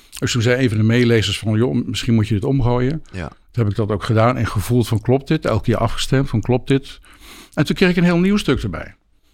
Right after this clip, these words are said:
Speaker 1: Wat er zo in komt. "Oh ja, maar nu, nu klopt die."
Speaker 2: Ja.
Speaker 1: Nou, op die manier. En ook in mijn oude versie, die ik, <laughs> wanneer wist ik nou dat het klaar was?
Speaker 2: Ja.
Speaker 1: Dat was ook een hele gekke. Op een gegeven moment hield het op.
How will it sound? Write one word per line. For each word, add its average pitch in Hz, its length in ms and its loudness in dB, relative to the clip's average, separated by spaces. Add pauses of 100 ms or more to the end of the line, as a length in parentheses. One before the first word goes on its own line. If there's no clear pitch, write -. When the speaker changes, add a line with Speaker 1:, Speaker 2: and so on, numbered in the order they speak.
(360)
Speaker 1:
Wat 151 160 -6
er 143 60 -2
zo 151 120 0
in 160 220 0
komt. 90 360 -4 (140)
"Oh 277 200 2
ja, 254 140 2
maar 120 140 0
nu, 180 240 4
nu 220 140 2
klopt 233 280 0
die." 113 320 0 (640)
Speaker 2:
Ja. 80 300 -6 (180)
Speaker 1:
Nou, 117 180 -6 (920)
op - 160 0
die 143 140 2
manier. 120 360 0 (260)
En 135 160 -2
ook - 400 0
in 175 120 2
mijn 127 180 2
oude 175 240 2
versie, 185 440 2
die 156 120 -4
ik, - 380 -6 (120)
<laughs> - 260 -12
wanneer 143 240 4
wist 143 140 4
ik - 80 2
nou 123 140 4
dat 117 100 2
het 110 180 0
klaar 202 280 2
was? 170 260 2
Speaker 2:
Ja. 113 280 0 (140)
Speaker 1:
Dat 120 120 -4
was 135 140 2
ook 180 120 4
een 190 80 2
hele 127 200 2
gekke. - 300 -2
Op 190 100 -2
een 208 60 0
gegeven 165 80 0
moment 127 160 2
hield 110 140 2 (100)
het - 20 -8
op. - 420 0